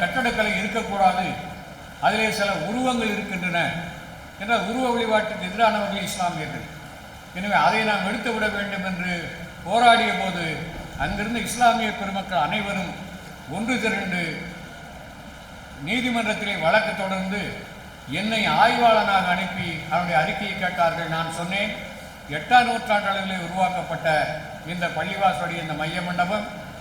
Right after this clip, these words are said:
இதை அப்படியே தொல்லியல் சட்டத்தின்படி அப்படியே பாதுகாக்க வேண்டும் என்று நான் கருத்து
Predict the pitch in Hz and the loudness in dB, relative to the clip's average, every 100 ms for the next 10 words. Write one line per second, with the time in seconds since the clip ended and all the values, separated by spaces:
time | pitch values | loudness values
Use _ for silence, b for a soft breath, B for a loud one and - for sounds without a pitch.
0 | - - 196 175 160 - 214 233 233 202 | -16 -14 -6 2 2 2 -2 0 0 -2
1 | 214 240 240 233 202 208 185 190 190 185 | -4 0 0 2 0 0 -4 -4 -2 2
2 | 147 208 220 220 - 190 202 185 180 175 | 2 0 -2 -2 4 4 6 4 2 -2
3 | 170 165 160 156 151 151 143 151 170 - | -4 -4 -4 -4 -2 -2 -2 -2 -4 -4